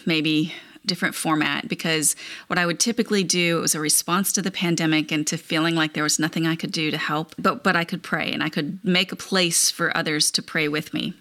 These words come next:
And so I would typically get up in that morning and ask God what we should pray about that day, what was, what felt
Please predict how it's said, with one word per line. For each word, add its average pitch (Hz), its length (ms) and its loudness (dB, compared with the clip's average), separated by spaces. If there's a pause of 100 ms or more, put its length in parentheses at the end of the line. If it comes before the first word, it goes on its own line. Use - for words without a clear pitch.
(120)
And 196 120 4
so 202 160 4
I 190 140 4
would 214 120 4
typically 202 340 0
get 170 160 0
up 165 120 -2
in 165 120 0
that - 180 0
morning 226 360 4 (360)
and 185 140 0
ask 175 280 2
God 165 140 2
what 156 260 2
we 170 120 2
should 185 200 2
pray 220 220 2
about 147 280 -2
that 143 220 -4
day, 156 220 0
what 160 300 0
was, 175 280 2
what - 220 -4
felt - 480 0